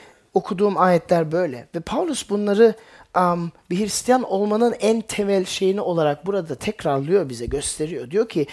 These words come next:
"İsa Mesih kusursuz kurbanın aslıdır." diyor.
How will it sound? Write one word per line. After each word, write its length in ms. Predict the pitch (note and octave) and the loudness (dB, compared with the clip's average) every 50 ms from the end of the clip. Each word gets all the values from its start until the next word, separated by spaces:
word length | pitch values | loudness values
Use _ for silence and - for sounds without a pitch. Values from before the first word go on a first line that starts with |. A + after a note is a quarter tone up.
| - - - | -6 -2 0
"İsa 420 | D#3+ E3+ F3 - - D4 E4 F4+ | 2 2 2 4 4 6 6 6
Mesih 440 | E4 A#3 F#3 D#3+ - - D3 C#3+ C#3+ - - - - _ _ _ _ _ _ _ _ _ _ _ _ _ _ _ _ _ _ _ _ | 4 4 2 2 0 -2 -4 -4 -6 -6 -6 -6 -6 _ _ _ _ _ _ _ _ _ _ _ _ _ _ _ _ _ _ _ _
kusursuz 760 | - - - G#3 F3+ - - A3 G#3+ G3+ - - C#4+ C#4 - - | -10 -6 -4 -4 -4 -2 -2 -2 -2 -2 -2 -2 -2 -2 -4 -6
kurbanın 560 | - - - G3+ F#3+ F3 F3+ F#3 G#3 G#3+ G3 - | -8 -6 -4 -2 0 0 0 0 0 -2 -2 -2
aslıdır." 680 | - E3 D#3+ - - - - F#3 E3+ D#3+ C#3+ A#2+ A#2+ | -4 -2 -2 -4 -4 -4 -4 -4 -4 -4 -6 -8 -8
diyor. 240 | - A#2+ - - - | -14 -18 -20 -20 -20